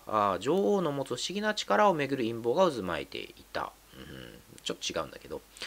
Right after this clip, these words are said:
えー、ある日、リムルたちの前に、オーガの生き残りであるヒーローが現れると。ベニマルたちの兄貴分だったというヒーローとの再会をきっかけに、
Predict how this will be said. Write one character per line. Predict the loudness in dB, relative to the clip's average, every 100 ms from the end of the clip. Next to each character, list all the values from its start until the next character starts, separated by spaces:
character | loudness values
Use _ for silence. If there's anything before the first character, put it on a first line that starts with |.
| -12 -8 2
え | 4 6
ー、 | 6
あ | 6
る |
日、 | 6 4 4
リ | 2
ム | 0 0
ル |
た | 0 0
ち | 0
の | 2
前 | 4 4 4
に、 | 0 -2 -4 2
オ | 6 8
ー |
ガ | 6
の | 2
生 |
き | -2
残 | -4 -2 -2
り | -2 -6 -8 -20 -4 0 4
で | 4 4
あ | 2
る | 2
ヒ | -2 -4 0
ー | 2
ロ | 0 0
ー | 0
が | 0 0
現 | -2 -2 -2 -6
れ | -10
る | -18
と。 | -20 -20 -20 -20 -20 -20 -20 -20 -20 -20 -18 -16 -16 -10
ベ | -4 -2
ニ | 0
マ | -2
ル | 0
た | -2
ち | -2
の | -2
兄 | -2 -2
貴 | -4
分 | 0 2
だ | 4
っ | 2
た | 0
と | 0 4
い | 6
う | 4
ヒ | 0 -4 -2
ー | 0
ロ | 0
ー |
と | 0
の | 0 -2
再 | 0 0 2
会 | 2
を | 2
き | -4
っ |
か | 0 2
け | 2 0
に、 | 0 -2